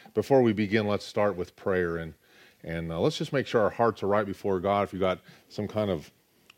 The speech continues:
some kind of thing that you're holding on to, sin you got going on, you know, it says, if we confess our sins, he's faithful and just to forgive us our sins and cleanse us from all unrighteousness. So let's get that cleansed up so that we can hear the word well. It can sink down into our hearts and develop us.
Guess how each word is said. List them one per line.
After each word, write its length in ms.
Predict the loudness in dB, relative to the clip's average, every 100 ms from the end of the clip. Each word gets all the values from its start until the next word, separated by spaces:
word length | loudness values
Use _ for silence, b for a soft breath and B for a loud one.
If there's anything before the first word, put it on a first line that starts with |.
| -10
some 180 | -8
kind 180 | -2 0
of 100 | 0
thing 360 | -2 2 4 6
that 200 | 2 4
you're 120 | 2
holding 340 | 8 6 8
on 180 | 2 2
to, 180 | 2 -2
sin 280 | 0 0 0
you 120 | 2
got 160 | 2 2
going 300 | 2 2 2
on, 300 | 0 0 -2 b b b -6
you 100 | -2
know, 180 | -2
it 60 | -2
says, 400 | -2 0 0 -4
if 100 | -10
we 100 | -8
confess 400 | -6 -4 -2 -2
our 120 | -4 -6
sins, 280 | -8 -10
he's 140 | -10 -8
faithful 360 | -2 -2 -4
and 80 | -4
just 180 | -4 -4
to 80 | -8
forgive 340 | -8 -4 -4
us 140 | -4 -8
our 80 |
sins 260 | -8 -12 -12
and 140 | -14
cleanse 280 | -12 -12 -10
us 100 | -12
from 180 | -12 -10
all 160 | -8 -8
unrighteousness. 640 | -8 -10 -12 -18 -18 -14
So 100 | -8
let's 160 | -8
get 160 | -8 -6
that 160 | -6 -6
cleansed 340 | -10 -10 -6
up 200 | -6 -6 B B B
so 120 | -6
that 60 | -4
we 120 | -4
can 140 | -6
hear 200 | -4 -4
the 80 | -2
word 300 | -2 -2 -2
well. 220 | -2 -2
It 80 | -4
can 100 | -12
sink 260 | -12 -10 -8
down 160 | -10
into 140 | -8 -10
our 80 |
hearts 340 | -8 -8 -8 -12
and 140 | -16
develop 400 | -12 -10 -10 -12
us. 200 | -18 -20